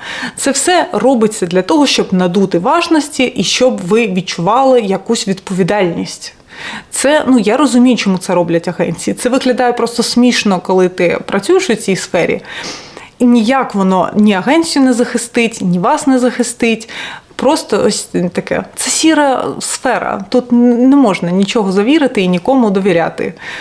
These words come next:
Тільки на слово, і там вже повезе, не повезе.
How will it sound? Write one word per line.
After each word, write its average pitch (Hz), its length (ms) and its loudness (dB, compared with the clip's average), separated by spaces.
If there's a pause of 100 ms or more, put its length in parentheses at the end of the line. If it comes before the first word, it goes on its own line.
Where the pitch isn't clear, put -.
(180)
Тільки 285 400 0
на 196 160 2
слово, 269 440 2
і 190 40 4
там 185 220 -2
вже 175 160 0
повезе, 220 360 0
не 214 120 4
повезе. 170 440 -2